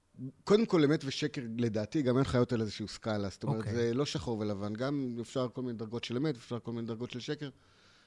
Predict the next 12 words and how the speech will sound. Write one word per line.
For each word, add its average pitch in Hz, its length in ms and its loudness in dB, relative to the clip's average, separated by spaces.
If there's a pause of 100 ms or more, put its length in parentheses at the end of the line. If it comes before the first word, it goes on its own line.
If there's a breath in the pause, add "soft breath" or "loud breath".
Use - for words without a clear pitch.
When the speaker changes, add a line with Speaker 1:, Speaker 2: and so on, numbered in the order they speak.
(120)
Speaker 1:
אני 127 80 0
חושב 165 140 -2
שבהרצאה 156 540 2
שלי, 147 240 4
מה 147 120 4
שהכי 135 320 -2
הפריע 143 380 2
לי, 135 220 4
שמה 120 280 -6
ש-, - 140 -12 (220)
אם 107 220 -4
אני 95 100 -6